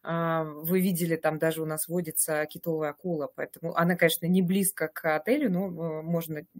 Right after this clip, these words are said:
чуть отъехать, и для таких вот прям дайверов, дайверов, которые ищут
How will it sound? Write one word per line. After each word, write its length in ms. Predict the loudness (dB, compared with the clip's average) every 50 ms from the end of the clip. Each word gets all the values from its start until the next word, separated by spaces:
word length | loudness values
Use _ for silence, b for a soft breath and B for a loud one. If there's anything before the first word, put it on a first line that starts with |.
| -20 -12 -10
чуть 240 | -8 -6 0 2
отъехать, 500 | 0 2 4 4 4 4 4 2 -2 -2
и 60 | -4 -4
для 320 | 2 4 4 4 4 0 B B B B B
таких 300 | -8 -2 -2 -2 0 0
вот 180 | -2 -2 0 0
прям 240 | 2 2 2 4 6
дайверов, 480 | 8 10 10 10 8 6 0 0 2
дайверов, 420 | 4 6 6 6 6 2 -4 -4 -2
которые 460 | -2 -2 2 4 2 2 2 0 0
ищут 400 | 2 2 2 0 -2 -4 -8